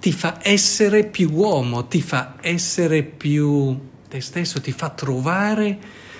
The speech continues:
quello che in fondo è il senso profondo della tua vita, la realizza, la compie. E mi tornano in mente, eh, gli studi che facevo quando ero giovane seminarista,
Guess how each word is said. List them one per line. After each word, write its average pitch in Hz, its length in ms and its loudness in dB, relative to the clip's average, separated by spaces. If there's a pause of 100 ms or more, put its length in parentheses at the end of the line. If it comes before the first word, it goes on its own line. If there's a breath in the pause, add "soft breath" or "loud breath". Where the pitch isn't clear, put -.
(140 loud breath)
quello 185 360 2
che - 140 -2
in 143 200 4
fondo 190 540 2
è 165 240 0
il 147 180 -4
senso 196 440 0
profondo 208 540 0
della 131 260 2
tua 127 280 -4
vita, 127 580 -2 (400 loud breath)
la 160 220 2
realizza, 143 720 4
la 143 280 0
compie. 117 840 2 (460 loud breath)
E 175 300 -6
mi 180 400 -2
tornano 190 320 6
in 170 120 4
mente, 127 380 2
eh, 131 720 -2
gli 127 140 -4
studi 151 380 -2
che 123 100 -6
facevo 123 480 -6
quando 107 320 -8
ero 110 180 -8
giovane 113 440 -2
seminarista, 117 1000 -4